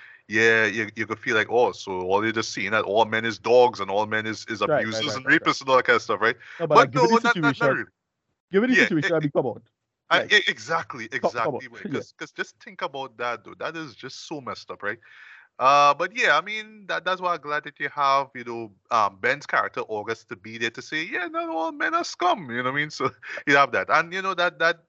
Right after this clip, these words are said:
Speaker 1: uh, we also have to take into account the, the, the boys that, that also do live there in the community as well, right?
Speaker 2: Right.
Speaker 1: <clears throat> What's pretty interesting is that actually you don't see much of the adult males in this, though.
Speaker 2: Right.
Speaker 1: That isn't,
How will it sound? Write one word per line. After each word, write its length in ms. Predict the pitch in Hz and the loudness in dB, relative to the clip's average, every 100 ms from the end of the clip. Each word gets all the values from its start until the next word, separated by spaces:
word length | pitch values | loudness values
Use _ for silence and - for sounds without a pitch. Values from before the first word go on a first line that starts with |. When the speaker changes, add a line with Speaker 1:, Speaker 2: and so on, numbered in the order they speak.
| _ | _
Speaker 1:
uh, 200 | 147 147 147 | 0 2 0
we 100 | 156 | -4
also 240 | 151 175 | -2 -2
have 80 | 165 | -4
to 60 | |
take 200 | 170 165 | -10 -14
into 240 | 139 131 139 | -12 -6 -6
account 340 | 127 143 131 | -4 -6 -8
the, 200 | 127 127 | -10 -12
the, 140 | 120 113 | -12 -14
the 100 | 113 | -14
boys 440 | 104 143 127 110 | -2 2 2 2
that, 200 | 107 110 113 | -2 -2 -2
that 140 | 107 | -2
also 300 | 110 101 131 | -2 -4 -6
do 140 | 113 | -12
live 220 | 123 107 98 | -8 -8 -6
there 200 | 104 95 - - - | -8 -8 -14 -20 -16
in 100 | 120 | -14
the 60 | 117 | -12
community 320 | 131 98 113 | -12 -10 -8
as 120 | 107 | -6
well, 100 | 113 | -4
right? 180 | 98 107 - - _ - | -2 -4 -6 -20 _ -2
Speaker 2:
Right. 180 | 110 - - | -2 -4 -6
Speaker 1:
<clears throat> 240 | 220 165 107 _ _ _ _ _ _ _ _ - | -4 -4 -8 _ _ _ _ _ _ _ _ -2
What's 160 | 147 | -2
pretty 240 | - - 180 | -2 -6 -6
interesting 560 | 160 165 - 139 139 - | -4 -6 -4 -6 -6 -2
is 220 | 123 113 | -2 0
that 300 | 110 113 113 _ | 0 0 0 _
actually 360 | 120 110 - 175 | 2 2 -6 -10
you 100 | 165 | -10
don't 340 | - 120 170 | -10 -12 -12
see 240 | - - 170 | -14 -16 -16
much 400 | 117 113 131 - | -6 -4 -4 -4
of 160 | 139 107 | -6 -6
the 300 | 110 107 101 - | -10 -12 -8 -6
adult 440 | 117 - 107 117 - | -6 -4 -4 -4 -6
males 420 | 95 110 113 101 | -12 -10 -10 -10
in 60 | 120 | -12
this, 160 | 123 | -12
though. 200 | - 92 - - - - _ | -12 -16 -18 -20 -20 -20 _
Speaker 2:
Right. 80 | - | 2
Speaker 1:
That 160 | 151 - _ _ _ _ _ _ _ - | 2 0 _ _ _ _ _ _ _ -14
isn't, 300 | 143 160 | -14 -16